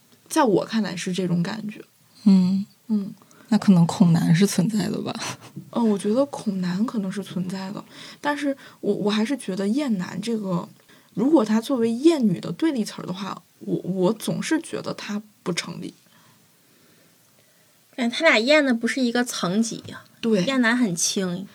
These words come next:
Speaker 1: 而且我总觉得厌男其实是厌的是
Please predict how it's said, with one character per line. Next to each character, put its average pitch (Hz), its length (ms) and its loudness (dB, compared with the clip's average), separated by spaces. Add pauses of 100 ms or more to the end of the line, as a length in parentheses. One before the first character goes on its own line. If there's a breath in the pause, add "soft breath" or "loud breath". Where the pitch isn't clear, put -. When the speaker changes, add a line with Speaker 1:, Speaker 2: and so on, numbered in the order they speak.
(240 soft breath)
Speaker 1:
而 - 120 -4
且 269 120 0
我 247 160 2
总 185 320 -2
觉 185 160 -6
得 214 100 0
厌 254 220 -2
男 202 180 0
其 214 180 -6
实 208 60 -6
是 226 200 -6
厌 247 340 0
的 196 260 -8
是 214 420 -8